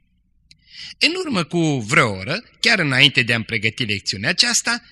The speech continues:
m-am întors de la serviciul bisericesc la care am participat astăzi în ziua Domnului. Acolo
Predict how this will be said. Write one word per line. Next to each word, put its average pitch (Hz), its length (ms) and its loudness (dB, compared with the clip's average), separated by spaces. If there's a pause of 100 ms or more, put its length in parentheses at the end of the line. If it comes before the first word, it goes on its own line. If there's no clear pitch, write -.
(120)
m-am 269 200 0
întors 165 360 2
de 123 60 -2
la 120 120 0
serviciul 110 520 -2
bisericesc 156 680 0
la 131 140 -2
care 113 220 -2
am 117 100 -4
participat 117 760 -2
astăzi 170 480 -2
în 180 160 4
ziua 123 260 2
Domnului. 87 540 -8 (720)
Acolo 147 540 2